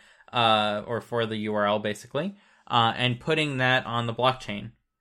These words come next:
And to convince the whole world that, that it needs to be on the blockchain, you need to spend money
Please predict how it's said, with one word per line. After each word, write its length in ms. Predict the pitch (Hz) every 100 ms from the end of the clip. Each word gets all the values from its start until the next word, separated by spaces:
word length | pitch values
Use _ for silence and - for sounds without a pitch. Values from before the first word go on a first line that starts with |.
| _ _
And 180 | 127 120
to 80 |
convince 580 | 120 131 123 180 180 -
the 200 | 135 131
whole 200 | 131 156 147
world 420 | 180 170 143 123
that, 500 | 123 117 - 123 117
that 180 | 123 131
it 80 | 135
needs 200 | 131 127
to 60 |
be 80 | 131
on 60 | 127
the 80 | 120
blockchain, 440 | 185 196 131 117
you 100 | 131
need 140 | 160 143
to 40 |
spend 320 | - 131 127
money 420 | 117 117 107 104